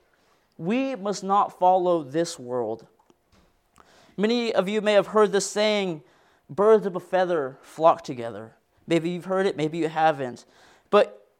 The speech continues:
what the saying is trying to say is you are the people you hang out with the most.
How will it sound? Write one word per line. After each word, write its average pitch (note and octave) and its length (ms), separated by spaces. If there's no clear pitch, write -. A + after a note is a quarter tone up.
what F#3 320
the F3 200
saying A3+ 460
is F#3 100
trying G#3 260
to E3+ 60
say G3 460
is E3+ 400
you F#3+ 200
are G#3+ 220
the F#3 80
people F3 460
you F3 160
hang E3+ 400
out C#3+ 280
with C#3+ 240
the C3+ 60
most. A#2+ 520